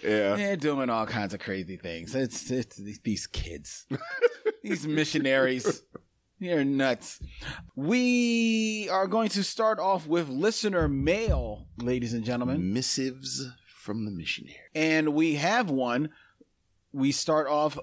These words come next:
Speaker 2: from one of our missionaries, uh, who was always on board with us,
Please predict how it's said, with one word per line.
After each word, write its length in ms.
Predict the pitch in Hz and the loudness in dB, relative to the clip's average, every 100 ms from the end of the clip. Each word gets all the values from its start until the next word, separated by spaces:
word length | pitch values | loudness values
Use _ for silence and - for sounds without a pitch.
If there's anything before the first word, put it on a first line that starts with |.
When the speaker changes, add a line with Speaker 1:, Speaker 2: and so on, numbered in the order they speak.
| 156 | -6
Speaker 2:
from 720 | - 175 180 180 180 185 175 _ _ _ - | 0 0 2 2 2 0 -4 _ _ _ -12
one 400 | 92 95 101 110 | -6 -4 -2 0
of 100 | 117 | 0
our 60 | 123 | 0
missionaries, 960 | 131 139 151 160 170 175 175 175 151 | 2 2 2 4 2 2 2 0 -2
uh, 580 | 170 170 175 175 180 175 - - - - | 0 2 2 4 2 2 -2 -8 -8 -8
who 100 | - | -2
was 180 | 196 190 | 0 0
always 640 | - 190 226 196 143 131 | 0 2 4 4 2 0
on 220 | 127 131 113 | 0 0 2
board 220 | 135 131 | 0 2
with 200 | 131 147 | 0 2
us, 240 | 156 151 | 0 0